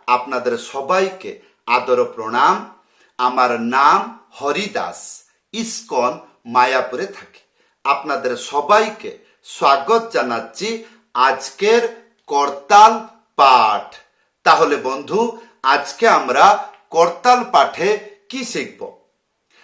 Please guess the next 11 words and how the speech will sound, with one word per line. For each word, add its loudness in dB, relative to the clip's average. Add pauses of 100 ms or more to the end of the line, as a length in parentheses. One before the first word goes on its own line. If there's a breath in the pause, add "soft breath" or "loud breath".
(160 soft breath)
আজকে 0
আমরা 2
গুরুত্বপূর্ণ -6
শিক্ষা -2 (220)
গ্রহণ -4
করব। -12 (440)
বন্ধু, -2 (240 loud breath)
যারা 4
প্রথম 0
অবস্থায় -2 (480)
করতাল 2